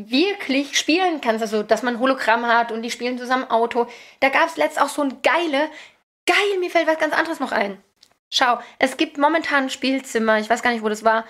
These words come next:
wo du, ähm, selber als Kind ist es digital und, äh, zeichnen kannst und dir neue Bauflächen machen kannst. Ähm, wie cool wär das, wenn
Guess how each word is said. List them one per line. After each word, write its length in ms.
wo 240
du, 340
ähm, 520
selber 380
als 160
Kind 160
ist 80
es 160
digital 580
und, 260
äh, 180
zeichnen 420
kannst 440
und 160
dir 220
neue 300
Bauflächen 580
machen 240
kannst. 340
Ähm, 380
wie 260
cool 140
wär 140
das, 140
wenn 280